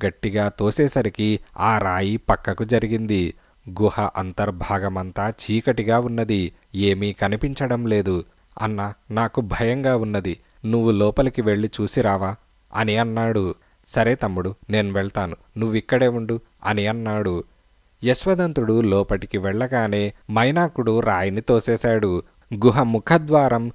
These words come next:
కొండకు కిందగా ఉండడం వలన రాయి ధబీమని మూసుకుపోయింది. "హమ్మయ్య, ఇక ఈ రాయిని జరపడం కలలోని మాట. పీడ విరగడైంది.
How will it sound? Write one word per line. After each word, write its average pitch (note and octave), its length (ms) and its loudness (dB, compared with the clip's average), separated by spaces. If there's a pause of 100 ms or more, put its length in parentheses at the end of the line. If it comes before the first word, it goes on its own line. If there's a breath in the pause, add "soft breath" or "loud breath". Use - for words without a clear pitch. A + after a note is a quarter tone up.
కొండకు D3 420 4
కిందగా C#3+ 520 2
ఉండడం A#2+ 480 0
వలన G2 420 0 (300 soft breath)
రాయి A#2+ 540 2 (140)
ధబీమని G#2 460 -2
మూసుకుపోయింది. A2+ 960 0 (400)
"హమ్మయ్య, G2 580 -4 (200)
ఇక A2+ 160 -4
ఈ G2+ 280 2
రాయిని F#2+ 440 0
జరపడం F#2+ 640 -4
కలలోని G2+ 480 0
మాట. G#2 300 0
పీడ A2 560 2
విరగడైంది. G#2 880 2